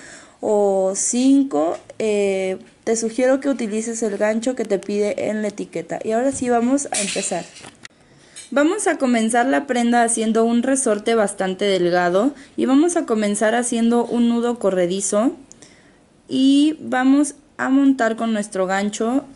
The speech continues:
seis cadenas. Una, dos, tres, cuatro, cinco y seis. Este resorte es bastante delgadito, pero queda bien, bien lindo.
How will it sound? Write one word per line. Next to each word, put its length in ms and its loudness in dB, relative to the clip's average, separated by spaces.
seis 420 -4
cadenas. 720 -2
Una, 640 0
dos, 720 -4
tres, 680 -2
cuatro, 800 -2
cinco 960 -2
y 160 -6
seis. 460 -8
Este 220 0
resorte 560 0
es 120 -2
bastante 480 -4
delgadito, 600 -2
pero 240 -4
queda 240 -2
bien, 320 -4
bien 260 -4
lindo. 280 -6